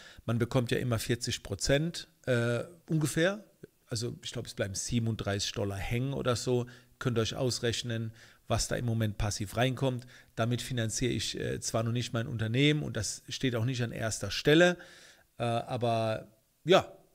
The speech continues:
ich will damit einfach nur sagen, es haben schon einige jetzt auf Skool eine Plattform gegründet und, und finden es auch geil und ich bin auch in den ihren Communities.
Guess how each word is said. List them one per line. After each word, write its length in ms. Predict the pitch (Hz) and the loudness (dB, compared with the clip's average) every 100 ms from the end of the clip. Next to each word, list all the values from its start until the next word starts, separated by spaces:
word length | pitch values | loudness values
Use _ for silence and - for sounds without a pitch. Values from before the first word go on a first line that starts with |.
| _ - | _ -14
ich 140 | - | -4
will 60 | 139 | 0
damit 200 | 147 151 | 2 0
einfach 180 | 139 139 | 0 0
nur 100 | 135 | 2
sagen, 420 | 120 117 151 175 | 2 2 0 -2
es 260 | 113 - - | -6 -6 -6
haben 120 | 117 | -4
schon 160 | 113 123 | -6 -8
einige 460 | 107 127 139 139 | -4 -2 0 2
jetzt 320 | 131 120 123 | 2 2 0
auf 200 | 120 110 | -4 -6
Skool 440 | - - 120 127 135 | -4 -2 2 2 2
eine 140 | 113 | -2
Plattform 480 | 104 110 - 110 107 | -2 -4 -4 -4 -4
gegründet 720 | 98 110 147 156 151 147 143 | -4 0 2 4 6 6 2
und, 180 | - 53 | -4 -12
und 180 | - - | -12 -12
finden 280 | - 123 107 | -8 -6 -6
es 120 | - | -10
auch 220 | - - | -12 0
geil 420 | 143 135 139 135 | 4 6 4 2
und 260 | - 113 - | -2 -6 -8
ich 160 | - - | -4 -2
bin 160 | 180 | 0
auch 180 | - 139 | 2 0
in 160 | 147 131 | 0 4
den 240 | 143 151 | 4 4
ihren 400 | - 139 131 127 | 2 0 -2 -6
Communities. 920 | - 120 123 135 120 127 120 117 - | -4 -2 0 0 -2 2 2 2 -4